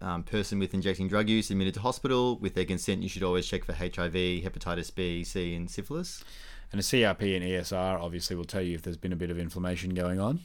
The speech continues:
Speaker 1: Yeah, rheumatoid factor for extra points on the criteria we'll talk about later.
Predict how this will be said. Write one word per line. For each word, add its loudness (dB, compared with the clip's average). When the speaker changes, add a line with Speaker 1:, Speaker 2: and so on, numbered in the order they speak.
Speaker 1:
Yeah, -6
rheumatoid 2
factor -2
for 0
extra -2
points -2
on 2
the 0
criteria 2
we'll -2
talk -2
about -2
later. -2